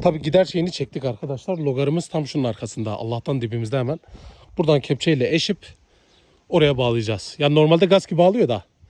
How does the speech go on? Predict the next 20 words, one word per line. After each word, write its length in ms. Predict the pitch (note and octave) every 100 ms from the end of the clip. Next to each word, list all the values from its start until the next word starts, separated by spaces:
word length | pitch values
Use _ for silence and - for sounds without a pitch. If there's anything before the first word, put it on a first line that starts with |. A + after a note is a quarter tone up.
| _ _ _ _
onlar 220 | D3+ F3+
gelene 340 | C#3+ D3+ E3+ E3+
kadar 420 | B2+ E3 - - - _
kendi 240 | - D#3+ D#3
işimizi 300 | C3 C3 C3
kendimiz 360 | C3 C3 A#2+
yapacağız. 480 | A2 G2+ G2 F#2+ - - - - _ -
Şöyle 300 | - C#3 A2+
borularla 520 | C3 C#3+ D3+ B2 D#3 - - - - - - - _ -
çekeceğiz. 600 | D#3 A#2+ A#2 D3+ - - _ _ - - _ - - _
Tabi 180 | - D3
şuradan 280 | - E3 D#3
yine 420 | D3+ D#3+ D3 - - _ - - - - -
su 140 | -
saatimizi, 500 | C3+ D3 C3+ C#3+ C3
bak 160 | C#3 -
su 100 | -
saatimiz 440 | E3 D3+ E3 C#3
buradaydı, 340 | D#3 D3 B2+ C#3
söktük. 540 | - E3 F3 - -